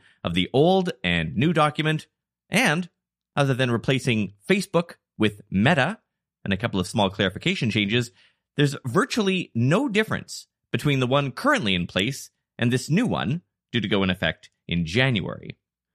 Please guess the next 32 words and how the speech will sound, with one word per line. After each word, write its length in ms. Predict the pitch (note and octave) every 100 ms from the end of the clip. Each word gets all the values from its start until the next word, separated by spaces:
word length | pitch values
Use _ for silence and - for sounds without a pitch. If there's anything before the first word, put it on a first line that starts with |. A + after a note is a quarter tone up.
| _ _
That 180 | F2 E2+
said, 220 | A#2 A#2
you 80 | G#2+
may 100 | A2
not 200 | A2 G2+
be 100 | A2+
completely 540 | - F#2 C3+ B2+ C#3 A#2
aware 320 | G#2 D3+ C#3+
of 80 | A2+
what's 180 | A2
in 80 | A2+
this 200 | G#2 F2+
thing, 300 | A#2+ C#3 D#3+
so 360 | D3 D#3+ D#3 -
some 160 | - C3
highlights. 580 | F#3 F#3 E2+ - - -
And 80 | G#2+
again, 380 | D#3 C3 E2+ -
this 200 | G#2+ A#2+
is 100 | A#2
from 220 | B2+ A2
both 220 | C#3+ F3
the 120 | D3 C#3
upcoming 560 | F3+ F#3+ D3+ C#3+ D3+ - C#3+
and 380 | F3 G#3 G3+ - -
the 80 |
current 500 | B2+ - - D4 G3
terms 460 | - A#2+ D#2+ - -
that 80 | C#2
you 160 | F2
are 240 | E2 D2+ -
under. 360 | F#2 F2 -